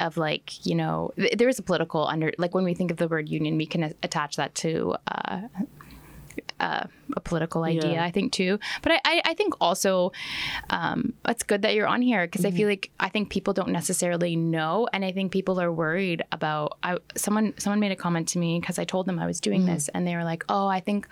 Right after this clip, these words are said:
Speaker 1: but, like, is that gonna, like, you know, promote more segregation?" Um, and I was like, Well, I think, like, you know, people,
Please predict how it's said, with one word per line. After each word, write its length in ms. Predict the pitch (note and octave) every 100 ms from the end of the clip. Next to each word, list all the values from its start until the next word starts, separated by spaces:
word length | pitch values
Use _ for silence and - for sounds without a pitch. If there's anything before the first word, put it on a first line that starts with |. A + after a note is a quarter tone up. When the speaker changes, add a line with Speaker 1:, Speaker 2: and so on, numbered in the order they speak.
| - - -
Speaker 1:
but, 60 | -
like, 140 | F#3+
is 120 | - G3+
that 160 | G3
gonna, 180 | G3 F#3+
like, 180 | F3+ E3+
you 80 | F#3
know, 120 | E3+
promote 400 | - F#3+ F3+ F3
more 220 | F3+ F3
segregation?" 1000 | E3+ F3 E3 E3+ F#3 F3 F#3 F3+ F3 F3 F3 - - - - - -
Um, 540 | F#3 F3+ F3 F3+ A#3 - - - - - - - _ - - -
and 160 | A#3+
I 140 | A#3 A3
was 160 | A3
like, 200 | A3 G#3
Well, 400 | B3+ C#4 C4 A#3+
I 120 | A#3 A3+
think, 240 | C#4 B3+
like, 220 | G3 F3+
you 80 | G#3
know, 160 | F3+ F3+
people, 600 | - G3 G3 F3+ F3